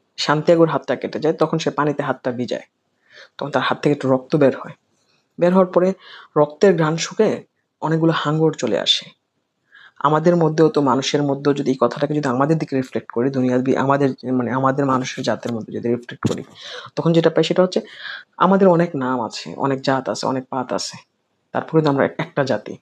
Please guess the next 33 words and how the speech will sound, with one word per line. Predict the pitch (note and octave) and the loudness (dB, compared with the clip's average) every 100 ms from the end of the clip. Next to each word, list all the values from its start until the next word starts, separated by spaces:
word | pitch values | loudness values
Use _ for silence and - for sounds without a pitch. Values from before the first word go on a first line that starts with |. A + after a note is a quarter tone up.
| _ - | _ -4
মানব | C3 C3+ C3+ | -2 -2 -2
জাতি | A#2 - - _ _ - | -2 -2 -8 _ _ -10
এই | |
টাইপের। | B2+ - - - _ - - - - - _ | -8 -8 -12 -18 _ -20 -20 -18 -20 -20 _
তো | - G#2+ E2 - _ _ _ _ _ _ _ - | -4 -4 -4 -10 _ _ _ _ _ _ _ -4
মেনু | D#3+ D#3 D#3+ F#3+ F#3+ F#3 - E3 | 2 4 6 4 4 2 -2 -6
সান্তিয়াগো | - D3 D#3+ F3+ E3 | -4 -2 0 2 4
যখন, | D#3 E3+ F3 C#3+ F#2 - | 2 0 -2 -2 -4 -6
মানে, | D#3 C#3+ | -6 -4
হাতটা | C#3+ C3 - | -6 -6 -2
ইয়া | D#3 D#3+ | 0 2
হয়, | G#3 F#3+ | 2 0
হাঙ্গরের | - D#3+ D#3+ E3 D#3+ | -2 0 2 4 2
দল | C#3+ B2+ | 2 0
আসছে | D#2 - A#2+ | -2 -4 -6
তাকে | A#2 A2+ | -6 -8
আক্রমণ | - A#2 B2 | -8 -8 -6
করতে | B2 - A2+ | -6 -6 -6
অথবা | A#2 A#2 | -4 -6
ছোড়াই | - - A2+ | -6 -8 -6
নিতে | G#2+ - | -8 -8
এসে, | - - - | -10 -10 -6
মানে, | C3 | -4
ছোড়াই | C#3+ D#3 | 2 2
নিতে | C#3+ B2+ | 2 -2
না, | A2 - - | -6 -10 -18
তাকে | - - | -6 0
রক্তের | C#3 - E3 | 0 0 -2
ঘ্রাণ | C#3+ C3 | 0 -2
শুকে | A2+ - | -4 -8
আসছে। | D2 - - - - - - - _ - | -10 -14 -18 -20 -20 -18 -18 -20 _ -10
তো | G1+ - _ _ _ C#3+ | -10 -10 _ _ _ -2
মেনোলিন, | C#3 D#3+ E3+ | 2 4 4